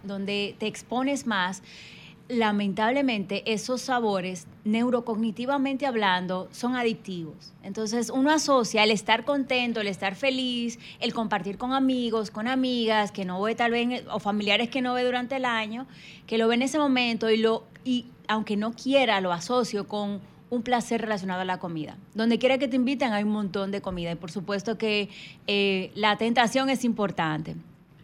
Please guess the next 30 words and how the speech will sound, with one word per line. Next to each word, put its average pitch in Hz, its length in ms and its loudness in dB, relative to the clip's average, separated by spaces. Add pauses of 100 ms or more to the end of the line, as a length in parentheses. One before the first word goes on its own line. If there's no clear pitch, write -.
(140)
A 226 100 -6
todos 262 160 0
mis 311 80 0
pacientes 247 480 -4
que 220 100 -6
están 196 460 -2
ahora 185 320 0
en 190 80 -2
régimen 190 480 -4
de 180 420 -2
control 175 400 -4
de 185 120 -4
peso 180 720 -4
o 202 320 2
que 185 80 -6
están 190 400 -6
siguiendo 180 440 -4
su 175 240 -10
tratamiento 175 540 -8
de 180 140 -2
diabetes, 175 560 -4 (760)
lo 240 160 6
que 254 100 4
nosotros 247 360 2
le 269 60 6
invitamos 226 560 2
desde 202 260 -2
nuestras 196 260 -4
consultas 185 680 -6
es, 185 520 -6